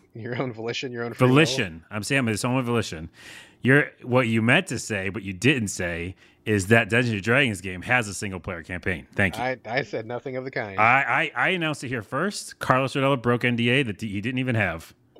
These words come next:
Speaker 1: <laughs>
Speaker 2: Um,
Speaker 1: Move on, move on.
Speaker 2: Monster Hunter Stories. They showed a little bit of that.
Speaker 1: Oh, I'm down for that, for sure.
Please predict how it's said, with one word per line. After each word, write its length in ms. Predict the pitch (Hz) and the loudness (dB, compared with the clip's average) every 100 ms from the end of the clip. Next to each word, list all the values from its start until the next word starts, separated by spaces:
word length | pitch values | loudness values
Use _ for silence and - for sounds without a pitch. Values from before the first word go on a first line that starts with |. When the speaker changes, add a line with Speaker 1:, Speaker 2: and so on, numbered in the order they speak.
| _ _ | _ _
Speaker 1:
<laughs> 140 | - - - - - - 214 _ 196 - 170 _ 160 - 147 - | -10 -8 -10 -12 -10 -4 -4 _ -10 -6 -10 _ -14 -12 -16 -4
Speaker 2:
Um, 600 | 117 117 120 117 110 107 - | 2 4 4 0 -2 -8 0
Speaker 1:
Move 180 | 156 196 | 2 4
on, 160 | 135 | 2
move 140 | 113 143 | 2 -2
on. 180 | 95 - _ - | -2 -8 _ -4
Speaker 2:
Monster 400 | 113 147 - 156 | 2 2 0 -4
Hunter 260 | 160 139 | -4 -4
Stories. 720 | 117 - 101 98 160 214 - - | -6 -2 0 4 2 2 -4 -2
They 100 | 113 | 0
showed 240 | - 101 | 4 4
a 40 | 95 | 4
little 140 | 92 | 2
bit 120 | 87 | 2
of 80 | 85 | 0
that. 260 | 76 110 175 | 0 -2 -2
Speaker 1:
Oh, 80 | 131 | -4
I'm 120 | 170 | 0
down 200 | 147 117 | 0 0
for 120 | - | -8
that, 220 | 101 110 | -10 -10
for 100 | - | -8
sure. 200 | 135 113 | -8 -8